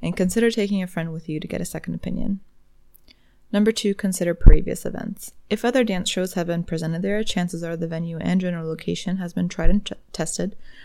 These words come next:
by others and well received. Anyone visiting the location probably also know it's for dance shows, being more of the type of supportive patron we all want. It's also important to consider inside the venue.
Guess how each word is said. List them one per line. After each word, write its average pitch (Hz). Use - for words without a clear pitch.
by 180
others 165
and 190
well 160
received. -
Anyone 220
visiting 185
the 175
location 170
probably 185
also -
know 156
it's -
for 196
dance -
shows, -
being 165
more 165
of 170
the -
type 160
of 180
supportive -
patron -
we -
all 52
want. -
It's 180
also 214
important 185
to -
consider 165
inside -
the -
venue. -